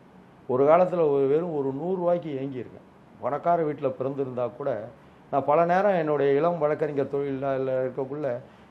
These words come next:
நான் என்னையே நினைத்துக் கொள்வது மாடி வீட்டு ஏழை என்று நினைத்துக் கொள்வேன். ஏன்னா நாங்க வந்து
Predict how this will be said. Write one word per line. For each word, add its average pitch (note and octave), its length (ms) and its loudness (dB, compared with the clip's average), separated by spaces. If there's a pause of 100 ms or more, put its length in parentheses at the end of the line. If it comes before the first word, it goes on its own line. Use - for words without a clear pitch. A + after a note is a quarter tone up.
நான் C#3+ 180 2
என்னையே E3 380 0
நினைத்துக் D#3+ 380 -2
கொள்வது C#3+ 360 0
மாடி C#3+ 360 0
வீட்டு C3 360 -4
ஏழை B2+ 300 2
என்று A2+ 200 -6
நினைத்துக் G#2+ 360 -8
கொள்வேன். F2+ 240 -8 (140)
ஏன்னா D3 400 -4 (920)
நாங்க D3+ 320 4
வந்து D#3 600 2